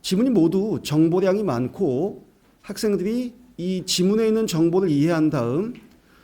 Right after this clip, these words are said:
이를 구체적인 상황에 적용하는 문제들이 출제되었기 때문에 지문을 이해하는 것도 어렵지만, 이를 구체적인 상황에 적용해서 푸는 것도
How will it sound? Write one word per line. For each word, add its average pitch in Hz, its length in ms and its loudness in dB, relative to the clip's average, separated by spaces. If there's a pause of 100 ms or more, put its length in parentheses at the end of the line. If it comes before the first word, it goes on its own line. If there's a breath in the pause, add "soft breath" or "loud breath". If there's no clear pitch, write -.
(120)
이를 202 180 2
구체적인 220 560 -2
상황에 196 340 -2
적용하는 190 540 2
문제들이 160 400 0
출제되었기 160 500 -4
때문에 123 520 -6 (640 soft breath)
지문을 220 480 0
이해하는 185 360 4
것도 185 260 -2
어렵지만, 156 680 -4 (220)
이를 180 200 2
구체적인 190 500 -2
상황에 175 320 0
적용해서 190 560 -2
푸는 196 200 -4
것도 151 560 -4